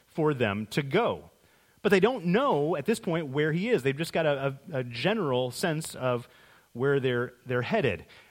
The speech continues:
Now, when the news of their quest reaches Herod, what, what does he do? Uh, what, does he say, "Hey, you know, sorry, wise guys, uh, no, no, false alarm, no new kings here"? I mean, I think I would know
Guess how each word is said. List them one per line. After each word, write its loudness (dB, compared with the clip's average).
Now, 2
when 2
the 2
news 2
of 4
their 2
quest 4
reaches 0
Herod, 4
what, 4
what 2
does 0
he 4
do? -2
Uh, 2
what, -4
does 8
he 4
say, 4
"Hey, -4
you -6
know, -10
sorry, 4
wise 4
guys, 0
uh, 0
no, 0
no, -6
false 2
alarm, 4
no 4
new 0
kings 0
here"? 2
I 2
mean, 2
I 4
think -4
I 4
would -2
know 0